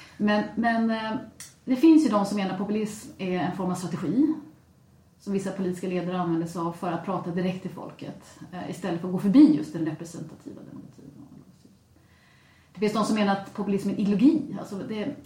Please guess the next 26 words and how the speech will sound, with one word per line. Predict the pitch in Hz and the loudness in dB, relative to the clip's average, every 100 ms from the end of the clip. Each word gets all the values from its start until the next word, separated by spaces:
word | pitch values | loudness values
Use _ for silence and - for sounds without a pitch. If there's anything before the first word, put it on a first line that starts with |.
| - _ - - - - - | -20 _ -20 -20 -20 -20 -8
ofta | - 240 - 254 | -2 -2 2 4
menar | 233 202 | 4 4
man | 190 | 2
att | 190 - - - - - _ _ _ | 0 -4 -12 -20 -20 -20 _ _ _
partier, | 208 - 226 226 220 226 214 214 202 | -8 -4 -2 -2 -2 -2 -2 0 -2
du | 190 | -2
vet, | 180 - | -4 -6
höger, | 147 202 196 | -4 0 0
vänster, | 185 214 214 208 | 0 0 0 0
vi | 202 | 0
har | |
olika | 226 196 - | 0 -2 -4
så | 202 | -6
skalor. | - 247 208 202 254 - 180 | -6 -2 0 0 0 -2 -4
Men | 208 | -4
här | 226 262 | 0 0
är | |
liksom | 226 220 214 | 0 -2 0
en | 226 | 6
ny | 302 339 | 6 6
ideologi, | 240 170 151 - - | 0 -2 -6 -8 -12
säger | - - | -12 -12
man, | - | -6
en | 202 196 | -4 0
tunn | 285 285 175 | 6 8 6
ideologi. | 156 - 117 - | 0 -4 -8 -10